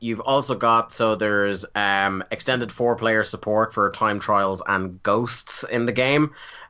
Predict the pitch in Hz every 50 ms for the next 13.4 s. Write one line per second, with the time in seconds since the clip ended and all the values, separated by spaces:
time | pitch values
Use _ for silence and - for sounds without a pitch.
0 | _ _ 98 104 101 98 98 101 101 101 101 - - _ - - _ _ _ _
1 | - 120 113 110 110 107 107 101 113 120 120 131 139 143 143 143 139 135 127 -
2 | - 123 123 120 113 113 107 104 98 92 98 - - 104 101 98 95 95 92 92
3 | 90 90 87 87 87 85 85 85 82 - _ _ _ _ _ _ _ _ - -
4 | _ _ - - 139 123 120 110 117 117 117 110 - 110 92 - 113 117 120 117
5 | 117 110 117 117 117 113 113 110 87 113 110 110 107 104 98 - 113 110 110 95
6 | 110 107 104 98 98 113 117 117 104 - - 107 107 101 92 95 104 95 - 101
7 | 101 92 104 101 98 98 98 - 101 101 98 95 95 92 - 107 113 127 131 123
8 | - 143 143 143 143 143 147 156 165 180 175 - - - - - - - - -
9 | 127 123 - - - 123 113 98 - 139 131 139 131 - 131 - 120 113 110 104
10 | 104 101 - - - - _ _ _ - - - - - - _ _ _ _ _
11 | - - 139 120 - _ _ - - 135 123 120 - - - 156 160 160 156 143
12 | 143 139 131 123 127 123 117 - - 120 107 - 120 117 117 113 101 98 107 107
13 | 107 104 107 101 98 95 101